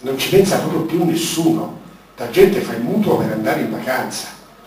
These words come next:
quando ancora le banche te lo danno, eh, più di due anni fa. Allora la soluzione potrebbe essere in un ricambio culturale, non lo so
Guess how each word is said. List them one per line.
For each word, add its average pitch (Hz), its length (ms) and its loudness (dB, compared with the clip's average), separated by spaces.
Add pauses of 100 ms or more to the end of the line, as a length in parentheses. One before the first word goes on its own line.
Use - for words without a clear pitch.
(800)
quando 117 300 -4
ancora 117 300 -4
le 107 100 -6
banche 104 420 -6
te 107 100 -12
lo 107 80 -12
danno, 110 360 -6
eh, - 120 -14 (240)
più 110 100 -14
di 104 160 -12
due 101 120 -16
anni 101 200 -14
fa. 95 160 -16 (2500)
Allora - 640 0 (1200)
la - 120 -2
soluzione 180 440 4
potrebbe 127 420 2
essere 160 340 2
in 135 100 2
un 127 100 2
ricambio 131 420 0
culturale, 123 600 0
non 139 220 -2
lo 151 80 -2
so - 360 2